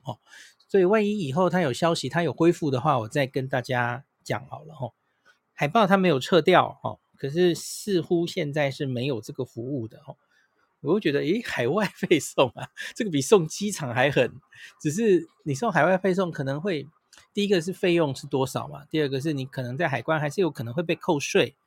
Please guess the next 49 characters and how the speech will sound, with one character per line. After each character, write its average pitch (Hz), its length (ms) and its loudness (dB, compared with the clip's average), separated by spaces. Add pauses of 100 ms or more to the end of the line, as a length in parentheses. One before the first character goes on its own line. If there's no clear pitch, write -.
(120)
对 165 100 0
吧？ 123 200 0 (500)
有 175 120 -2
机 190 200 -4
会 190 160 0
被 170 120 -2
扣 147 200 -4
税 135 240 -2
嘛， 123 160 -18
吼， 127 160 -8 (360)
入， 165 240 2
入 180 160 0
关 139 220 -2
的 131 140 -4
时 131 160 -10
候， 135 260 -2
所 143 140 -10
以 135 40 -6
这 131 120 -12
个 131 360 -4 (520)
不 147 80 -10
知 135 60 -12
道 131 260 0
要 135 120 -2
怎 131 140 -10
么 - 80 -18
收 151 240 0
费 143 260 -2
啊。 123 220 -4 (1300)
那 190 140 2
另 214 100 0
外 220 120 2
是 208 140 0
它 196 240 0
这 185 140 -2
个， 151 560 2 (1700)
我， 190 100 -10
我 180 140 2
觉 180 140 6
得 214 120 0
这 247 180 -2
间 214 160 0
店 208 160 2
因 196 180 0
为 190 140 2
蛮 135 260 -2
新 147 460 -6
的 135 180 -6
吼， 123 260 -8